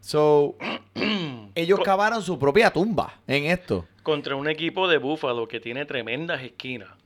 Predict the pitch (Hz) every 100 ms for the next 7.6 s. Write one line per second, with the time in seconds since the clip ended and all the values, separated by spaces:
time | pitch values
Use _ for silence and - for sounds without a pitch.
0 | _ _ _ _ _ - 139 135 127 147
1 | 165 165 160 151 135 151 156 147 131 113
2 | 127 147 147 143 147 135 131 123 123 123
3 | 135 147 143 139 147 147 135 131 151 117
4 | 98 90 _ 120 117 165 170 165 156 151
5 | 170 190 180 160 175 180 180 175 - 147
6 | - 147 160 151 160 165 160 - 151 143
7 | 135 - 160 151 110